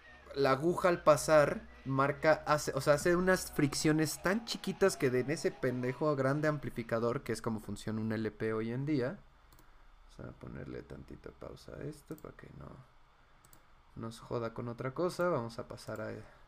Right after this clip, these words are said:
nosotros dos solitos. Eh, o sea, en esta, o sea, para los que no lo sepan, cómo funciona un L P es que tiene su disco. Y si ustedes se, tuvieron una maqui-, una cámara súper chiquita para ver,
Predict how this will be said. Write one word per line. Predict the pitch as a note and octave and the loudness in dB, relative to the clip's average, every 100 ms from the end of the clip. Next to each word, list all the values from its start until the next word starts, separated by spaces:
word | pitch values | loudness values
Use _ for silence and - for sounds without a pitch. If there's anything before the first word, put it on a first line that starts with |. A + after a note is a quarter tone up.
| - - - - - - | -20 -20 -20 -20 -20 -10
nosotros | G#2+ G#2+ A2+ G#2+ A2+ | -8 -6 -4 -4 -4
dos | A2 | -4
solitos. | A#2 A#2+ C3 D3+ - - - - - - | -2 -2 0 0 -2 -12 -20 -18 -18 -2
Eh, | B2+ B2+ B2+ B2 B2 A#2+ A#2 - - - - - - - - - | 2 4 4 2 2 0 -6 -20 -20 -20 -20 -20 -18 -18 -18 0
o | C#3 | 2
sea, | C3+ C#3 C3+ | 8 8 8
en | C#3+ | 6
esta, | D#3+ - F3+ F3+ - | 4 6 6 6 0
o | C3+ | -2
sea, | C#3 C3 C3 - - - | 2 2 0 -12 -20 0
para | C3+ C3 | 4 4
los | C3+ - | 2 0
que | |
no | C#3+ | 0
lo | F3+ | 2
sepan, | F3+ D3+ D3+ D3 B2+ | 4 4 6 4 0
cómo | B2 A#2 | -4 -4
funciona | A#2+ D3 C#3 | -4 -2 0
un | C#3+ | 2
L | C#3 C3 | 2 0
P | B2+ A#2+ A#2 A#2+ | 0 -2 -2 -4
es | - | -6
que | B2 | -8
tiene | A2 B2+ C#3 | -4 -4 -2
su | C#3+ C3 | -4 -4
disco. | B2+ - - A#2+ - - - - - - | -4 -4 -4 -4 -4 -16 -20 -20 -20 -4
Y | C3 | -4
si | B2+ | -2
ustedes | C#3 - G#3 B3+ | -6 2 2 2
se, | - G#3 F#3 | 0 -2 -2
tuvieron | D3 D3+ D#3 D#3+ F3+ | -4 -6 0 2 2
una | F3+ F3 | 4 4
maqui-, | E3 E3 - | 2 0 -2
una | C#3+ D3+ D3+ | 2 4 4
cámara | D3+ D3+ D3 | 4 2 0
súper | - A#3+ A#3+ G3+ F3+ - | -2 -6 -2 -2 -2 -8
chiquita | - - C#3 C#3 C3+ | -10 -6 0 2 4
para | A#2 A#2 | 4 4
ver, | A#2 B2 | 4 0